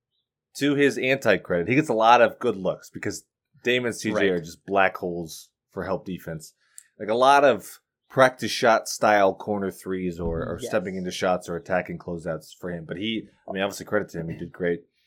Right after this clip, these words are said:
Speaker 1: He, he still is doing a really good job defensively. Michael Portrino was a no-show in game four.
Speaker 2: One of three.
Speaker 1: Yeah.
Speaker 2: Got three shots
Speaker 1: <laughs>
Speaker 2: off. With Norm as the,
Speaker 1: That's
Speaker 2: Norm
Speaker 1: tough.
Speaker 2: was the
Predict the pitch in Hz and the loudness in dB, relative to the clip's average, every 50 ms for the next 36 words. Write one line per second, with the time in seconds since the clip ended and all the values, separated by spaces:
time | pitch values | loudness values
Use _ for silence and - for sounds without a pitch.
0 | _ _ _ _ _ - - - - 123 123 123 117 113 110 104 104 - - 180 | _ _ _ _ _ -16 -10 -6 -4 -2 -2 -4 -4 -8 -8 -10 -8 -2 0 0
1 | 180 156 117 101 - _ _ - 113 98 92 92 87 85 107 107 98 90 92 101 | 0 0 -2 -8 -18 _ _ -8 -8 -8 -8 -8 -6 -4 -4 -2 -2 -2 -2 -2
2 | 110 110 107 - 104 92 87 - - 104 98 92 - - - 85 80 78 - _ | -2 -2 -2 0 0 -2 -2 -4 -6 -6 -6 -6 -6 -8 -8 -8 -8 -10 -14 _
3 | _ _ _ _ - 139 160 170 151 180 175 - 123 120 113 107 101 87 90 82 | _ _ _ _ 0 0 2 4 4 2 2 2 0 -2 0 0 -2 -2 -4 -4
4 | 78 78 82 92 107 120 120 107 - - - 90 80 73 71 - - 85 82 85 | -6 -6 -2 0 2 2 2 0 -2 -4 -2 -2 -2 -4 -6 -8 -12 -12 -8 -8
5 | 85 82 - - - 85 82 82 78 76 73 76 117 117 135 147 151 147 - 135 | -8 -8 -8 -10 -10 -8 -8 -8 -8 -10 -12 -2 2 4 4 4 2 0 -2 -2
6 | 120 113 101 98 - - - 104 98 80 80 - - - - - 151 135 127 175 | -2 -2 -2 -2 -4 -4 0 2 2 2 2 0 0 2 4 6 6 6 6 4
7 | 123 107 - - 98 95 - 110 - - - 123 123 123 127 127 127 135 139 135 | 4 2 0 -2 -4 -6 -6 -10 -12 -8 -4 -4 -4 0 2 4 6 6 6 6
8 | 131 123 156 160 165 156 127 123 127 135 135 131 135 127 - - 120 | 6 6 8 8 8 8 6 4 4 4 4 4 2 0 0 -2 -6